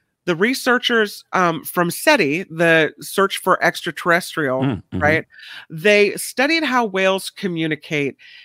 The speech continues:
Speaker 1: in the hopes of developing intelligence filters as part of the search for alien life.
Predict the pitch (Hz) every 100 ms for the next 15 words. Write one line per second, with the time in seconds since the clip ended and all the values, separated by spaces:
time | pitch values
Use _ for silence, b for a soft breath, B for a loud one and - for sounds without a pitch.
0 | B _ - 202 185 - 247 330 359 302
1 | 226 202 180 180 180 180 165 - 175 -
2 | - 240 277 233 220 - - 196 170 185
3 | 175 165 B B B B - 180 - 196
4 | 202 196 185 180 160 - 156 - 151 151
5 | 147 143 131 113 -